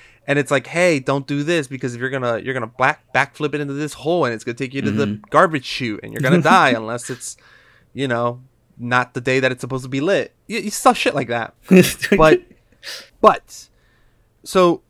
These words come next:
Speaker 1: on that hand, and I can understand someone saying, Look, we have the technology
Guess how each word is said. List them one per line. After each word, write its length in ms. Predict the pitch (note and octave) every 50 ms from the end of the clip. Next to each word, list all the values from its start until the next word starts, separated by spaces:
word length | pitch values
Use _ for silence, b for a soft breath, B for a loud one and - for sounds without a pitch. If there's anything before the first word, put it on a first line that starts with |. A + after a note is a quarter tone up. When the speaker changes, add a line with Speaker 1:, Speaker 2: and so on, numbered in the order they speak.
| _
Speaker 1:
on 200 | - E3+ E3+ F3 F3+
that 180 | G#3 A#3 A#3+
hand, 400 | A3 F3+ D#3 D3 C3+ B2+ B2+ A#2+ - _ -
and 180 | C#3+ D3+ D3 -
I 100 | C#3+ D#3
can 140 | - - F3
understand 520 | E3 D3+ C3 B2+ - - B2+ A#2+ A#2+ A#2
someone 280 | - - A#2 A#2 A#2+ A2+
saying, 260 | - A#2+ A#2+ A2+ G#2
Look, 320 | A2 G#2 - - - - - - _ _ _ _ _ _ _ _ _ _
we 140 | - A#2 A#2
have 160 | A#2+ C3+ D3+
the 80 | F#3 E3
technology 1080 | - F3 - - C3 B2+ B2 B2 B2 A#2+ - - A#2+ A#2+ B2 A#2+ A#2 A#2 A2+ A2+